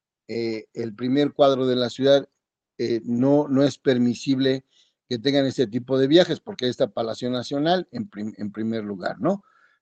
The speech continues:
Pero hay poblaciones densamente pobladas donde estos helicópteros viajan, este,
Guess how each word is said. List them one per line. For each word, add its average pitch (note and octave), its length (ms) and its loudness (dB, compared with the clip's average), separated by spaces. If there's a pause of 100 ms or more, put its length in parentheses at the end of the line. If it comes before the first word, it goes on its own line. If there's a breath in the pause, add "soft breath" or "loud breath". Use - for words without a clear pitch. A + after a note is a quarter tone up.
(120)
Pero G3 360 8
hay E3+ 260 4
poblaciones D3 760 2
densamente E3+ 640 2
pobladas C3+ 480 4
donde C3 280 0
estos D#3+ 300 -2
helicópteros C#3+ 800 2 (800)
viajan, D#3 680 2 (500)
este, B2 600 -4